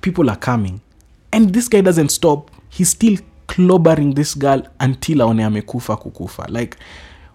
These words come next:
what drives a man to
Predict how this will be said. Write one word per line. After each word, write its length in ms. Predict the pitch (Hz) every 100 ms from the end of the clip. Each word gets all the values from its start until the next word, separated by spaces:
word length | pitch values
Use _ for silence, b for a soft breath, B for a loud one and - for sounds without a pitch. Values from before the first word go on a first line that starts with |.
| _
what 480 | 135 151 208 226 - 135
drives 340 | 123 135 120
a 120 | 110 101
man 480 | 104 110 98 101 - - - - -
to 400 | 123 110 101